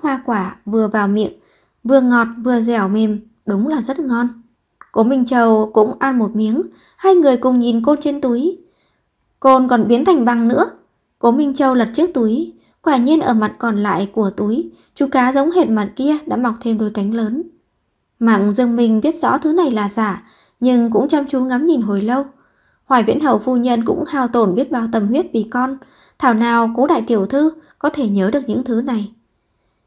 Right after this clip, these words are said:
Cố Minh Châu nhìn Mạc Dương Minh, "Chân nhân cũng đã nhìn thấy côn và bằng rồi." Mạc Dương Minh đáp, "Ừm." Trong lòng mỗi người đều có côn bằng,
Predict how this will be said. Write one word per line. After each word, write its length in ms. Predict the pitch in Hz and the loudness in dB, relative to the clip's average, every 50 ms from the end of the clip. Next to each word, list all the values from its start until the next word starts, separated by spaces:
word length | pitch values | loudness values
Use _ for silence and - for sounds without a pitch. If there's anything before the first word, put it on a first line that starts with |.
| _ _ _ | _ _ _
Cố 140 | - 226 226 | 2 2 2
Minh 260 | 254 294 269 254 247 | 4 2 0 -2 0
Châu 280 | - 269 254 247 240 | 0 0 2 2 2
nhìn 240 | 240 226 220 202 202 | 4 2 2 2 2
Mạc 180 | 196 196 - - | 0 -2 -4 -4
Dương 240 | - 247 233 233 233 | -6 -4 -4 -2 -2
Minh, 360 | 240 226 233 226 226 226 - _ _ _ _ _ _ _ | -2 -2 -2 -4 -4 -8 -14 _ _ _ _ _ _ _
"Chân 220 | - 277 269 262 | 0 2 2 2
nhân 220 | 262 277 277 277 269 | 4 4 2 2 2
cũng 140 | 262 247 240 | 0 0 2
đã 100 | - 294 | 2 4
nhìn 260 | 349 359 320 269 247 | 4 4 4 4 2
thấy 140 | 262 240 247 | 0 -2 0
côn 260 | 247 - 302 311 294 | 2 2 2 2 4
và 100 | 294 262 | 2 2
bằng 280 | 220 247 240 240 240 | 2 0 0 0 0
rồi." 280 | 226 247 240 254 277 277 - - _ _ _ _ _ _ _ _ _ | 0 2 2 2 0 0 -4 -12 _ _ _ _ _ _ _ _ _
Mạc 280 | 226 220 202 190 185 185 | -2 0 0 2 0 0
Dương 220 | 190 226 214 208 | -2 -2 -2 -2
Minh 160 | 214 196 190 | -2 -2 -4
đáp, 180 | 185 220 - - - - _ _ _ _ _ _ _ _ _ _ | -4 -4 -6 -6 -8 -14 _ _ _ _ _ _ _ _ _ _
"Ừm." 280 | 202 190 190 185 180 180 - _ _ _ _ _ _ _ _ _ _ _ _ _ _ _ | 0 0 0 0 -2 -6 -12 _ _ _ _ _ _ _ _ _ _ _ _ _ _ _
Trong 180 | - 339 330 302 | 2 2 4 4
lòng 220 | 285 247 208 202 | 4 4 4 2
mỗi 140 | 202 - 311 | 2 0 0
người 220 | 311 285 262 233 | 0 0 0 0
đều 160 | 196 220 208 | 0 0 -2
có 200 | 208 208 202 220 | 0 -2 -2 -2
côn 300 | 247 - 277 269 247 240 | -2 0 0 0 2 2
bằng, 220 | 233 220 190 190 | 0 0 -2 -2